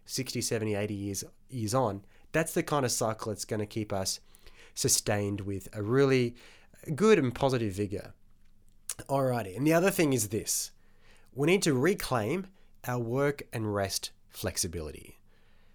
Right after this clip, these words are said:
This is kind of, maybe for some of us, easier said than done. Like, I get that, I understand. So if you take the case for the self-employed of us who, uh, people who are running our businesses or at least,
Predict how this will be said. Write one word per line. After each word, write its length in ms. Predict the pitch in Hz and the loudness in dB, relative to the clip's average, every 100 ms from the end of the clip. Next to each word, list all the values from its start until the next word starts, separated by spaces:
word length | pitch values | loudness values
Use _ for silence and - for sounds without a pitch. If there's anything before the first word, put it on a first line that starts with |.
| - - | -20 -4
This 220 | 165 247 | 2 2
is 100 | 277 | 2
kind 240 | - 247 220 | 2 6 6
of, 120 | 160 - - | 4 -2 -8
maybe 320 | 156 180 247 240 | 2 4 4 2
for 120 | 175 | 2
some 220 | - 151 | 2 4
of 100 | 135 | 4
us, 320 | 131 131 - - - | 4 2 -2 -4 0
easier 480 | 156 170 185 170 | 2 4 4 2
said 240 | 156 - 110 | 4 2 2
than 180 | 110 104 | 0 0
done. 300 | 95 65 - - - - | -2 -6 -14 -20 -20 -4
Like, 160 | 123 - | -4 -2
I 80 | 135 | -2
get 260 | 139 147 - | 4 4 4
that, 120 | 101 | 2
I 140 | 101 | 2
understand. 520 | 120 104 - 107 85 - - - | 0 0 0 -2 -4 -8 -16 -2
So 140 | 139 | 0
if 340 | 139 185 - - - - - | 2 2 0 -8 -20 -16 0
you 120 | 131 | 2
take 260 | 147 131 | 4 2
the 340 | - 113 107 104 | 4 4 4 2
case 380 | - 110 104 - | 0 0 0 0
for 400 | - 107 104 104 - | 2 2 2 0 -4
the 80 | |
self-employed 760 | 120 165 147 127 - 127 120 113 - - - | 0 2 4 2 2 2 2 0 -10 -20 -8
of 140 | - 123 | 0 4
us 240 | 156 - | 4 4
who, 360 | 139 120 117 117 | 4 4 4 2
uh, 380 | 113 110 107 107 | 0 2 2 0
people 320 | 110 135 123 | 2 2 4
who 100 | 120 | 4
are 80 | 110 | 6
running 340 | 120 139 131 | 6 6 6
our 100 | 117 | 4
businesses 640 | 107 123 131 123 123 117 110 | 4 2 2 2 2 2 2
or 160 | 104 | 2
at 80 | 101 | 2
least, 380 | 110 123 120 - | 2 2 0 -4